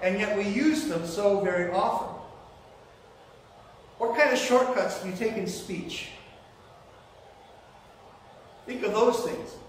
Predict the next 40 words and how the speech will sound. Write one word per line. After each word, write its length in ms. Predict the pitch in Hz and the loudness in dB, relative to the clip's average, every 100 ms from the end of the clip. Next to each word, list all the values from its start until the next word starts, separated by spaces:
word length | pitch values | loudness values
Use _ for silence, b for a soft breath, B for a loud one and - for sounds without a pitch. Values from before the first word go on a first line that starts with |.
| - - - - | -20 -20 -20 -8
And 160 | 175 180 | -6 -4
foreigners, 540 | 226 262 262 180 - - - | 2 4 6 4 -2 -8 -12
when 120 | 165 175 | -8 -6
they 80 | |
try 240 | 180 220 214 | -4 -2 0
and 80 | 214 | 0
understand 540 | 208 180 214 214 185 | -2 -4 0 0 0
what 100 | 180 | -2
on 240 | 165 170 190 | -2 -2 0
earth 220 | 247 233 | 0 0
we 80 | 190 | -2
are 120 | 175 | -2
talking 340 | 254 262 196 | 0 0 0
about, 260 | 170 185 202 | 0 2 2
because 240 | 196 185 | -2 -2
they've 180 | 247 - | 0 0
been 160 | 202 - | -2 -2
taught 460 | 202 165 156 - | 0 0 -2 -6
the 80 | 185 | -10
Queen's 560 | - 247 330 330 294 302 | -8 -2 -2 0 0 0
English. 640 | 359 349 294 185 - - - - | -2 -2 -2 -2 -4 -8 -14 -6
They're 180 | 226 330 | 0 0
still 280 | 330 311 220 | 0 -2 -2
speaking 680 | - 254 247 254 233 202 190 | -2 -4 -6 -4 -4 -4 -6
Victorian 560 | 196 - 247 254 247 | -8 -6 -4 -2 -2
English 400 | 254 277 214 208 | -4 -2 -2 -2
from 440 | 208 185 180 - - | -4 -6 -6 -8 -6
way 260 | 254 - | -4 -4
back 340 | 240 233 - 170 | -4 -2 -2 -4
when. 180 | 143 - - - - - - - - - - - - - - - - - - - - | -4 -6 -10 -14 -20 -20 -20 -20 -20 -20 -20 -20 -20 -20 -20 -20 -20 -20 -20 -20 -20
It's 80 | - | -14
very 160 | 175 170 | -6 -6
stiff 560 | 170 - 214 226 - | -4 0 4 4 2
and 140 | 175 170 | -2 -4
stilted. 720 | - 208 214 226 240 - - - - - - - - - | -2 0 0 -2 -4 -6 -12 -16 -20 -20 -20 -20 -20 -6
And 140 | 175 196 | -4 -2
when 100 | 196 | -2
they're 140 | 196 | -2
confronted 520 | 202 - 214 214 170 | -4 2 2 2 -2
with 220 | 175 175 | -4 -4